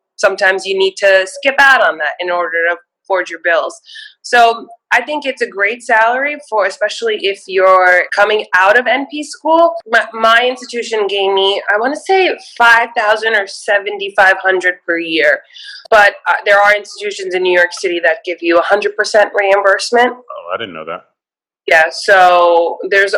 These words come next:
Speaker 1: always, that's always a big question that I think one should ask, especially one that's going into, it wants to grow their education. Somebody should ask when applying.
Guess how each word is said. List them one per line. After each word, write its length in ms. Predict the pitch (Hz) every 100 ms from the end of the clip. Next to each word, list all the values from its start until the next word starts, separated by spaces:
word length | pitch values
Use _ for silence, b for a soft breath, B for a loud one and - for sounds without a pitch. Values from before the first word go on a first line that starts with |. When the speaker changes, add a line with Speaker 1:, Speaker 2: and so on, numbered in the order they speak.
| -
Speaker 1:
always, 540 | 226 226 233 226 220 208
that's 200 | 196 - -
always 460 | 226 226 226 226 -
a 120 | 196 -
big 280 | 208 202 - _
question 540 | 202 196 - 226 220 214
that 240 | 185 170 -
I 80 | 175
think 200 | 180 185 - -
one 260 | 190 185
should 160 | 190 190
ask, 360 | 175 175 226 285 - _
especially 360 | - 202 196 208
one 140 | 185
that's 260 | 185 170 -
going 360 | - 185 185 175
into, 320 | 190 185 190
it 340 | 185 175 170 185
wants 240 | 196 196 -
to 60 |
grow 220 | 170 180
their 180 | 180 175
education. 600 | 165 180 185 180 - 233 254 B B B B _
Somebody 340 | - 220 202
should 200 | 196 214
ask 340 | 196 185 - -
when 120 | 170
applying. 580 | 165 - 165 156 156